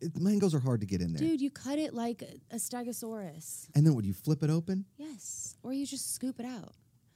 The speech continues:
Speaker 2: Mango is, mango
Speaker 1: Speaking of
Speaker 2: is
Speaker 1: scooping out, I made a
Speaker 2: delicious.
Speaker 1: artichoke last night.
Speaker 2: Ooh,
Speaker 1: Couple
Speaker 2: I
Speaker 1: of
Speaker 2: love
Speaker 1: those.
Speaker 2: artichokes.
Speaker 1: That was my first time trying,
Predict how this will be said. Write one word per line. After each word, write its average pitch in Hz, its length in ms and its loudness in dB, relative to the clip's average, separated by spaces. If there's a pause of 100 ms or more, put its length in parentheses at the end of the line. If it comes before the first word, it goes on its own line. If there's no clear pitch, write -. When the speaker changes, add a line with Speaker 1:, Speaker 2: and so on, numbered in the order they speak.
(220)
Speaker 2:
Mango 359 320 6
is, 294 160 4 (500)
mango 208 440 4
Speaker 1:
Speaking 277 180 8
of 233 40 10
Speaker 2:
is - 80 10
Speaker 1:
scooping 165 240 10
out, 127 120 8
I 123 60 8
made 127 160 8
a 120 40 6
Speaker 2:
delicious. 98 320 -2
Speaker 1:
artichoke 110 460 4
last 78 220 -6
night. 82 180 -6 (220)
Speaker 2:
Ooh, 226 40 -2
Speaker 1:
Couple 170 100 4 (180)
Speaker 2:
I - 0 -
Speaker 1:
of 160 60 -2
Speaker 2:
love - 80 0
Speaker 1:
those. - 80 -8
Speaker 2:
artichokes. 156 600 -10
Speaker 1:
That 101 80 -2
was 113 100 -2
my 107 80 -2
first 107 240 -2
time 107 140 0
trying, 104 300 0